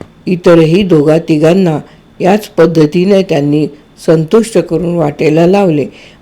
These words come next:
मग माझ्याकडे वळून ते म्हणाले, "काय बंडोपंत, काय फार दिवसांनी गावाकडं आलात? आज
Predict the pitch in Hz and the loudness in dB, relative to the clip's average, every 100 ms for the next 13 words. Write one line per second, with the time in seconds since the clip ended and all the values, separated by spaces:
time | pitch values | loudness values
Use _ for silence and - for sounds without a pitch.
0 | - 196 220 190 190 156 160 196 180 165 | -6 0 0 0 -2 0 0 0 2 2
1 | 160 151 151 156 156 156 160 196 175 139 | 4 2 2 0 0 0 0 -2 0 -2
2 | - - _ - 196 196 165 156 147 170 | -4 -18 _ -8 -2 0 0 0 0 0
3 | 156 170 175 147 - _ _ - - - | 0 0 -2 -4 -8 _ _ -20 -8 -2
4 | 196 196 - _ _ _ _ - 190 214 | 0 -2 -8 _ _ _ _ -2 0 2
5 | 202 185 202 185 180 170 160 147 147 165 | 2 2 2 2 2 2 0 0 0 0
6 | 170 151 151 151 156 - _ _ _ _ | 0 0 -2 -4 -6 -14 _ _ _ _
7 | 185 160 | -2 0